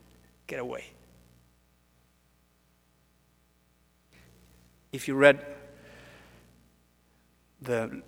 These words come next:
the, the Lord of the Ring, Gandalf, he's speak-, at the beginning of the first book, he's speaking with Bilbo, and Bilbo doesn't wanna give up the ring.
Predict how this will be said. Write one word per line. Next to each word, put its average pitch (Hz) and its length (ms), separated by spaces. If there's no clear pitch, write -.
the, 117 400
the 131 80
Lord 139 200
of 127 60
the 123 100
Ring, 139 360
Gandalf, 139 600
he's - 240
speak-, - 340
at 127 120
the 127 60
beginning 147 340
of 131 80
the 123 80
first - 320
book, 123 200
he's 120 100
speaking 139 320
with 117 180
Bilbo, 120 420
and 113 180
Bilbo 160 300
doesn't 135 360
wanna 135 200
give 127 180
up 127 160
the 131 100
ring. 143 340